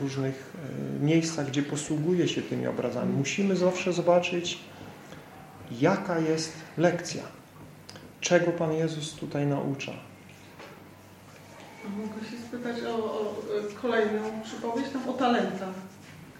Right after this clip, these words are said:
Speaker 2: To właśnie te talenty, co, co, co to jest? Bo są
Speaker 1: Hmm.
Speaker 2: różne jakby też interpretacje tego.
Speaker 1: No.
Speaker 2: Jak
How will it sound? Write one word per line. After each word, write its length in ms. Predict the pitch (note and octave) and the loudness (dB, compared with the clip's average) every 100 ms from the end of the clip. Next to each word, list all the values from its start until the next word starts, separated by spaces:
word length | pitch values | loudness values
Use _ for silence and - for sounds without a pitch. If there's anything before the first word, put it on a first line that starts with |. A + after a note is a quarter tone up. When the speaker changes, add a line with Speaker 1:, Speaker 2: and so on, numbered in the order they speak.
| - - | -12 -4
Speaker 2:
To 80 | G#3+ | -2
właśnie 280 | G#3+ G#3 G#3 | -2 -2 -4
te 120 | G#3 G3+ - | -4 -6 -2
talenty, 400 | A#3 G#3 F#3 - - | 2 4 2 -4 -8
co, 60 | - | -14
co, 720 | - - - - - - - | -16 -18 -18 -18 -20 -20 -16
co 180 | - G#3+ | -8 -4
to 60 | |
jest? 240 | F#3+ F#3 F#3+ - - - - - - | -2 -2 -6 -14 -16 -18 -16 -18 -12
Bo 60 | F#3+ | -10
są 160 | - | -2
Speaker 1:
Hmm. 160 | G#3+ A3 G#3+ | 0 2 0
Speaker 2:
różne 220 | F#3+ F#3 | -2 -4
jakby 240 | F3+ F3+ | -4 -6
też 220 | G#3 F#3+ G3+ | -8 -10 -8
interpretacje 840 | F#3+ G3 - F#3+ F#3+ F#3+ - G3 - | -8 -8 -10 -12 -10 -10 -10 -10 -10
tego. 140 | - A3 - - - - | -10 -10 -12 -12 -12 -2
Speaker 1:
No. 120 | G#3 G2+ G2+ B2+ D3+ - G3 - - - - - - - - - G3 D#3+ - - - - - - - - - - - - - - | 0 2 -2 -6 -8 2 4 4 -4 -2 -4 -4 -12 -16 -16 -12 -10 -8 -10 -14 -16 -18 -18 -18 -18 -18 -18 -18 -18 -18 -18 -12
Speaker 2:
Jak 140 | F3+ | -12